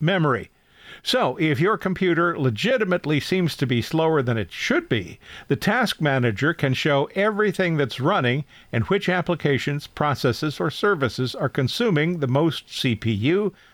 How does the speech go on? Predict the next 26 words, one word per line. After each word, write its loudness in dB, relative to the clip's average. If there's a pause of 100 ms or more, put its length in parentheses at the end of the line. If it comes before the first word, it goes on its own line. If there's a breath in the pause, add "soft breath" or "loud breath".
memory, 2 (100)
disk, 0
and 0 (100)
network 0
services. 0 (640 loud breath)
Do 2
you 2
need 0
to 2
run 2
all 0
of -2
the 2
applications 0
that -2
are 2
running? 0 (200)
Is 2
each -2
tab 0
that's -2
open 2
in 2
your 2
browser 0
important? 0